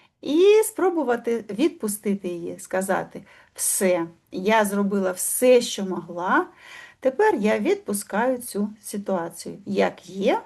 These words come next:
так і є". Важливо пам'ятати, що минуле — це такий наш урок, а майбутнє — це маж-, можливість прожити, е, наш урок, але сила завжди в теперішньому моменті, тут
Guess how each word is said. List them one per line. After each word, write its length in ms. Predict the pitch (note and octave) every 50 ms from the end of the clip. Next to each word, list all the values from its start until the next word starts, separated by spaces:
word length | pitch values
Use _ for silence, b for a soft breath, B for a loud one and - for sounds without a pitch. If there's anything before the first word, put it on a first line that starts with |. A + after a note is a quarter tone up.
| - _ _ _
так 260 | - D3+ C#3+ - -
і 120 | A#3 D4 E4+
є". 300 | C#4+ A3+ G3 E3+ E3+ F3 F#3+ _ _ _ _ _ _ _ _ _ _ _ _ _ _ _ _ B B B B
Важливо 460 | B G#3+ A3+ A#3+ C#4 A4 A4 G#4+ G#4
пам'ятати, 760 | F#4+ F#4+ F#4+ F#4+ F4+ F#4+ F#4+ F#4+ - G4 F#4 D#4+ G#3+ G3+ F#3+ F#3
що 200 | - - F#3+ G#3
минуле — 580 | A3 A3+ A3+ A#3 C4+ F4 G#4+ A4 F#4 C#4+ G#3
це 200 | G3+ - C#4+ C#4+
такий 320 | C#4+ B3+ B3+ - C#4+ C#4 B3+
наш 260 | A#3+ A#3 A3+ - A3+
урок, 640 | G#3 G3 F#3 G3 A3 C4 C#4 C#4 C4 A3+ G#3 G3+ F3+
а 60 | F#3
майбутнє — 640 | F#3 F#3+ F#3+ G3 F#3+ F#3+ B3+ E4+ F4 - - F#3 F3+
це 200 | - - G#3 G#3+
маж-, 460 | G#3 G3+ G3+ G3+ G3+ G3 F#3+ - G#3
можливість 720 | A#3 B3 A#3 A3 A#3+ C4 D4 C#4+ C4+ A3 G3 G3 - - -
прожити, 680 | - F#3+ G#3 A#3 G#3+ G3+ B3 B3+ A#3 G3+ - F#3+ F#3+ B B B B B B B
е, 280 | - F3+ F#3+ F#3 F3+ F#3+ -
наш 400 | - F#3+ G3 G3 G3 G3+ G3+ -
урок, 580 | F3 F3+ F#3 G3 A3+ C4 D#4 E4 E4 - - B B B B B B B B B B -
але 320 | - G#3+ A3+ B3 C4 B3
сила 440 | A#3+ - - B3+ C4 C#4+ C4+ G3+ F3+
завжди 540 | F3+ - F#3 F#3+ A3+ C#4 D#4 D#4 A#3+ G3+ G3+
в 80 | G3+
теперішньому 800 | - A#3 G3+ G3+ - G3 G#3 B3 C#4 C#4+ - - C4+ A#3+ G#3+ G#3
моменті, 640 | F#3+ F3 F#3 G#3 G#3+ G3+ F3+ E3 D#3+ - - - -
тут 500 | - - - F3+ F#3+ A#3+ E4+ - -